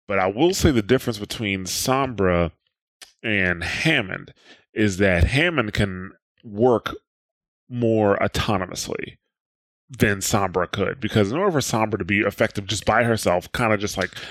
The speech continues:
not talking to anybody, going on anything, there has to be certain characters on the field, right? Like a Zenyatta, maybe an Ana, you know, that, that she can actually fully take advantage of. But with Hammond, you can take it,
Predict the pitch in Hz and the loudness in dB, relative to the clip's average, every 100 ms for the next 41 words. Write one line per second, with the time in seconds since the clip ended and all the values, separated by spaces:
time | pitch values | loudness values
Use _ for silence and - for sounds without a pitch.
0 | - 110 107 120 107 110 101 92 90 90 | -4 -2 0 2 2 2 2 2 2 2
1 | 101 107 98 92 92 - - - - 311 | 0 2 0 0 -4 -4 -14 0 2 4
2 | 277 185 147 - 151 110 - 104 110 107 | 2 2 0 0 -2 -2 -2 0 0 0
3 | 92 - 92 82 80 110 92 76 82 82 | -6 -6 -10 -12 -2 2 2 2 -2 -2
4 | - 87 87 95 92 87 82 92 92 90 | -2 -6 -2 -2 0 -2 0 2 0 -2
5 | _ _ _ _ 85 101 113 110 120 117 | _ _ _ _ -2 2 2 4 4 4
6 | 110 117 135 143 147 _ _ _ _ - | 2 2 2 2 -4 _ _ _ _ -4
7 | 117 123 139 135 _ _ _ _ _ _ | 2 2 2 -4 _ _ _ _ _ _
8 | _ - 98 95 98 120 110 98 101 101 | _ -2 0 2 2 0 2 0 0 -4
9 | - 107 101 101 92 92 104 127 156 156 | 0 2 4 2 2 0 2 2 0 -2
10 | 160 _ _ 151 160 147 170 185 165 180 | -4 _ _ 0 2 4 2 0 -4 -2
11 | 185 170 170 147 | -2 2 2 2